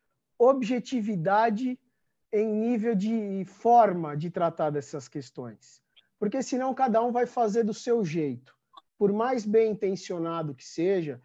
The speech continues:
E eu tô falando isso assim em causa própria. No próprio processo da P D G, eu procurei, de uma maneira muito mais barata, porque já tava incorporado no custo, né, diante dos milhares de consumidores que são credores da P D G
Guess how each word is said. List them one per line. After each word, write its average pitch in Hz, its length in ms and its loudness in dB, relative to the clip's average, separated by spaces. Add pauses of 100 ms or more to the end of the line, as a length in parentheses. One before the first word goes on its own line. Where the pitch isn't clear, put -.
(260)
E 190 60 -4
eu 214 100 4
tô 233 120 -2
falando 240 440 0
isso 262 260 -2
assim 262 260 -6
em 247 40 -6
causa 254 320 0
própria. 220 420 0
No 175 100 -2
próprio 240 340 -4
processo 175 500 -6
da 160 140 -4
P 165 140 -6
D 147 180 -4
G, 190 380 2 (380)
eu 165 120 -2
procurei, 202 840 2 (240)
de 156 160 -2
uma 226 160 2
maneira 208 480 0
muito 247 340 -4
mais 208 260 -2
barata, 175 540 -2
porque 156 280 -6
já 156 140 -2
tava 165 240 -2
incorporado 147 640 -6
no 185 140 -8
custo, - 540 -6 (420)
né, 190 140 2
diante 202 340 0
dos 190 180 -2
milhares 202 520 2
de 208 100 -4
consumidores 180 840 -2
que - 80 -20
são 170 200 -8
credores 160 480 -4
da 156 140 -6
P 165 160 -8
D 160 180 -2
G 143 280 -4